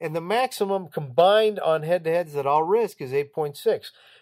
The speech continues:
Now, if I'm feeling really good about a race, I'll stretch it, maybe bet nine point six percent or something like that. I'll exceed that every once in a while.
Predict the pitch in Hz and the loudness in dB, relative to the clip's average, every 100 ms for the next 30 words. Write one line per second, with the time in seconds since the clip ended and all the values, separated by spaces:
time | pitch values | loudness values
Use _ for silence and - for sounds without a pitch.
0 | - 170 156 208 233 - 233 220 202 202 | -4 -2 -2 -2 -2 -2 -2 -2 0 0
1 | 196 185 190 180 180 170 175 170 - _ | -2 -2 -2 0 0 0 -2 -4 -12 _
2 | _ 180 208 - 202 190 190 180 151 170 | _ 0 0 0 4 4 2 -6 -4 -6
3 | 175 156 156 151 143 151 156 151 - 165 | -6 -4 -2 -2 -4 -4 -4 -8 -8 -6
4 | 160 147 _ _ - - - 254 - 165 | -6 -10 _ _ -20 -10 -6 -6 -8 -10
5 | 151 180 165 156 180 151 165 160 165 160 | -4 -2 -2 -2 -4 -4 -4 -2 -2 0
6 | 180 226 214 - - 196 180 170 170 160 | 2 2 2 -4 -12 -6 -2 0 -2 -4
7 | 156 156 147 151 143 147 147 147 | -4 -4 -4 -4 0 2 2 0